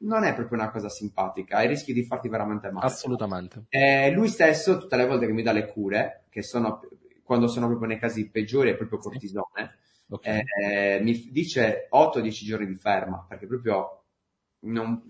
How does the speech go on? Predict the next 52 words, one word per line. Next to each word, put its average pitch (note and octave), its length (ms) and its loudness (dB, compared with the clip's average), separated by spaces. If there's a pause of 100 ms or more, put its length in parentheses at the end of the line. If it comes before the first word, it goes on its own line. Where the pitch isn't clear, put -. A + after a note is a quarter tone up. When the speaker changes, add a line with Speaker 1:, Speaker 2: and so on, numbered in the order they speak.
Speaker 1:
il, A#2 200 -2
Speaker 2:
Io A#2+ 300 8
a F#3+ 40 12
Speaker 1:
l'umido F#3+ 140 10
Speaker 2:
casa F3+ 320 6
Speaker 1:
del C3+ 100 2
Speaker 2:
sto, D3 120 -2
Speaker 1:
mare E3 380 6
Speaker 2:
eh, C3+ 80 4
io, F3+ 320 0
io F3 140 0
non F3+ 100 2
ci C#3 160 -4
vado C3+ 220 4
a - 20 -2
mare, F#2 560 -8
quindi D3+ 320 -2
Speaker 1:
l'umido F3 380 8
del D3+ 200 4
mare, E3+ 720 8
l'umido D3+ 380 2
comunque D3 380 0
dell'attività C#3 920 8
peggiora C3 320 2
le A2+ 160 0
cose. G2 500 -4
E D3 120 0
in F#3+ 200 0
più A3+ 300 6
io D#3+ 160 6
ho C#3 40 2
scoperto D#3+ 400 -4
una A#2+ 160 -2
cosa, G#2+ 340 -4
per F#3+ 140 6
evitare C#3 360 2
un A#2 140 -2
po' C3 180 -2
quello A#2+ 320 2
che, A2 380 2
ho - 40 -14
scoperto - 300 -20
una G2 140 -12
cosa, F#2+ 220 -16
non G2+ 100 -10
è G#2+ 60 -10
che G2+ 100 -12
ho F#2 280 -4
scoperto G2 440 -20
niente F#2+ 260 -14
di F#2+ 120 -14
che, - 300 -6